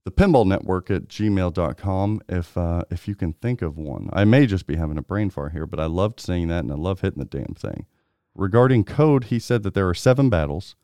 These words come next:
four city modes, two or three micro wizard modes, never heard that term before,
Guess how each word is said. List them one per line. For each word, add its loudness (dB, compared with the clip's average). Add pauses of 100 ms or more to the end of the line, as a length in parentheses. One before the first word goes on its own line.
(240)
four 0
city -2
modes, -4 (480)
two 4
or 2
three 0 (260)
micro 4
wizard -4
modes, -4
never -4
heard -6
that -6
term -8
before, -12